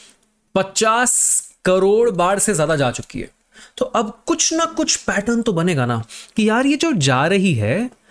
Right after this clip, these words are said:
हमेशा मैं नोटिस कर रहा हूं कि इसके चक्के इतने ही डिग्री घूम रहे हैं, या फिर इसके चक्के में इतनी ही स्पीड आ रही है, इसके चक्के उतने तेजी से आगे बढ़ रहे हैं। बस इसी पैटर्न की स्टडी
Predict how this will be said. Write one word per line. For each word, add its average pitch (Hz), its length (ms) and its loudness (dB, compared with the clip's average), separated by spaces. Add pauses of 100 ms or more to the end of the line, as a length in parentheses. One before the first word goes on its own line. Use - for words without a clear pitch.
(180)
हमेशा 247 280 0
मैं 330 120 0
नोटिस 247 300 0
कर 233 120 -2
रहा 220 80 0
हूं 254 80 0
कि 247 100 -2
इसके 254 200 0
चक्के 220 340 -2
इतने 208 380 0
ही 220 100 4
डिग्री 156 320 2
घूम 151 220 2
रहे 147 120 2
हैं, 143 160 2
या 147 120 2
फिर 160 120 0
इसके 170 180 0
चक्के 190 320 -2
में 196 220 0
इतनी 185 280 0
ही 196 100 2
स्पीड 196 340 0
आ 151 120 2
रही 135 260 2
है, 127 220 -2 (360)
इसके 190 240 0
चक्के 196 300 -2
उतने 190 300 -2
तेजी 190 360 0
से 196 140 0
आगे 170 240 -2
बढ़ 143 220 0
रहे 131 200 2
हैं। 123 260 -4 (420)
बस - 380 -2
इसी 262 280 2
पैटर्न 262 600 -2
की 247 140 0
स्टडी 165 460 -2